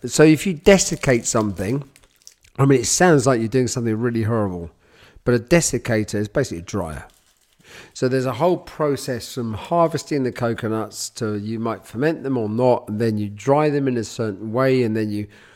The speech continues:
once they're dry enough, you then, you then, um, break them up and stick them in a packet, and that is desiccated co-, there sh-, there should be a nicer word for that,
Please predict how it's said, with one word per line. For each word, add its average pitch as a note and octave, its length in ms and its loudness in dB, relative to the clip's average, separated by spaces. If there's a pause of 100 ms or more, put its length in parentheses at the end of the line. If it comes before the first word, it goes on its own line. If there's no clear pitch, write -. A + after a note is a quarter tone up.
(180)
once C#3 280 -2
they're C3+ 80 -2
dry B2+ 340 2
enough, A#2 340 -2
you A#2 80 -2
then, A#2 340 -2
you B2 180 0
then, A2+ 420 0 (120)
um, G#2 840 -4 (180)
break C#3+ 300 2
them B2 100 0
up - 360 -4 (120)
and A2+ 140 -6
stick C3+ 200 -2
them A#2 100 -2
in A2 60 0
a G#2+ 60 -4
packet, - 320 -8 (320)
and G#2 140 -10
that G#2+ 200 -10
is F#2 140 -14
desiccated G2+ 760 -12
co-, A2 120 -12 (400)
there D3+ 120 4
sh-, - 120 -4
there D#3+ 180 0
should G3 260 -4
be A#2+ 120 0
a G#2+ 60 -4
nicer A#2+ 440 -4
word F#2+ 320 -6
for F2 140 -12
that, F2+ 240 -12